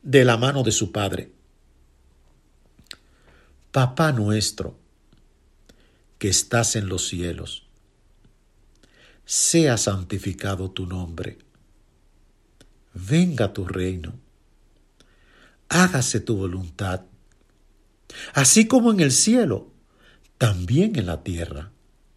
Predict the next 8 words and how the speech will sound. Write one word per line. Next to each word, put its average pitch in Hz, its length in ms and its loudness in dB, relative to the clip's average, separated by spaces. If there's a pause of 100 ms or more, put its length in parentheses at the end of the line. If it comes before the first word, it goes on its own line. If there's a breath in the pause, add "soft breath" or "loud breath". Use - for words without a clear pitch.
(1040 loud breath)
Danos 143 460 4
el 131 240 4
pan 175 380 2
de 143 120 6
nuestra 123 480 2
necesidad 117 960 0
de 101 260 -2
hoy. 98 440 -2